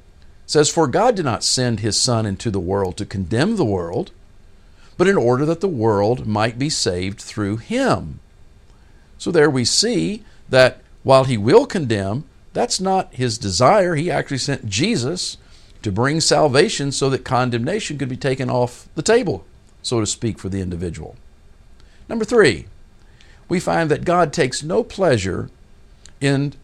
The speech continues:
sending people to hell or in people going to hell.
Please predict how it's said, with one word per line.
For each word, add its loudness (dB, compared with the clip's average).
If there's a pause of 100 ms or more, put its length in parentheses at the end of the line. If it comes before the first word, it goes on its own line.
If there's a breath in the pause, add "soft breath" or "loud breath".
sending 0
people -4 (120)
to -8
hell 2
or 2
in -4
people -4
going -2 (140)
to -10
hell. -6